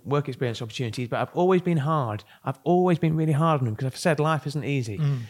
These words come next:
Speaker 1: you know, so I'm not gonna give you a, a, a really easy experience.
Speaker 2: Yeah.
Speaker 1: You know, one of the people I had on work experience, uh, Henry Hill, who's now at a Conservative home. Um,
Speaker 2: Right.
Speaker 1: but, um, yeah,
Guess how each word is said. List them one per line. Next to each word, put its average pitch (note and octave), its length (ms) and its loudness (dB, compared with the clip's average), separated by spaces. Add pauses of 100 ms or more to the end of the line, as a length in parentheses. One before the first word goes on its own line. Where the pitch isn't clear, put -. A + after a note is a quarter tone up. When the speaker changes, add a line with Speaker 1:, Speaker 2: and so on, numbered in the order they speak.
Speaker 1:
you D3+ 100 0
know, C3 140 2
so C3 460 2
I'm E3+ 180 4
not F3 120 2
gonna D#3+ 160 4
give E3+ 200 4
you A#2 380 2 (360)
a, C3 500 4
a, B2 360 4
a B2+ 80 4
really B2+ 300 4
easy B2 260 2
experience. A#2 720 0
Speaker 2:
Yeah. - 60 -20 (120)
Speaker 1:
You F#3 100 0
know, G3+ 80 2
one G3+ 120 2
of F3+ 60 -2
the - 40 0
people G3 200 4
I F#3 100 2
had G3 160 -2
on F#3 120 0
work F#3+ 200 0
experience, G#3 560 0 (320)
uh, C#3 220 6
Henry E3 300 8
Hill, A#2 360 4
who's A#2+ 160 0
now B2+ 340 0
at B2+ 220 -2 (160)
a C3 80 -2
Conservative A#2+ 480 0
home. G#2 300 -2 (440)
Um, A2+ 580 0
Speaker 2:
Right. A2+ 200 -6
Speaker 1:
but, - 260 -4
um, B2 360 4
yeah, A#2 240 2